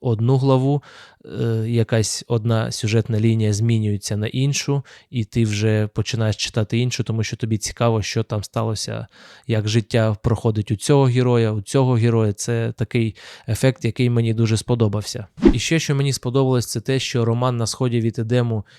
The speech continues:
є один з найкращих прикладів образу антагоністки жінки. Образ Кейт — це прям щось.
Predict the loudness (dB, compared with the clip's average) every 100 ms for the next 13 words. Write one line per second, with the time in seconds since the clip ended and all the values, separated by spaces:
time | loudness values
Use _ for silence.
0 | _ 0 2 2 0 0 -2 0 0 0
1 | -4 -8 -8 -2 0 0 -2 -2 -4 -4
2 | -2 0 0 -2 -6 -12 -4 -4 0 0
3 | 0 -2 -4 -2 0 0 -2 -4 -10 -14
4 | _ _ -2 0 0 0 -2 2 2 2
5 | -4 -4 -2 -2 -2 -2 -2 -4 -4 -8